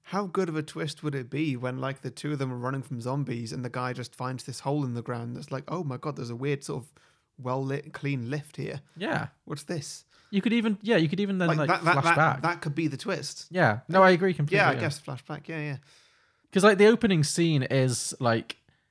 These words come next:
Speaker 2: I've, I've read some things about Joss Whedon talking about this, how, how it's, it's deliberately designed to make you think you've,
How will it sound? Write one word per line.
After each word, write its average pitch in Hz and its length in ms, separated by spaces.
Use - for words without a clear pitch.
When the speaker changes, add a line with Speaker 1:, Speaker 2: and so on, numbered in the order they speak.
Speaker 2:
I've, 143 240
I've 151 120
read 151 140
some 131 220
things 127 300
about 123 180
Joss 123 240
Whedon 113 180
talking 120 300
about 107 160
this, 110 180
how, 117 240
how 123 160
it's, 135 160
it's - 220
deliberately 135 640
designed 117 540
to 131 80
make 113 180
you 117 60
think 113 240
you've, 107 160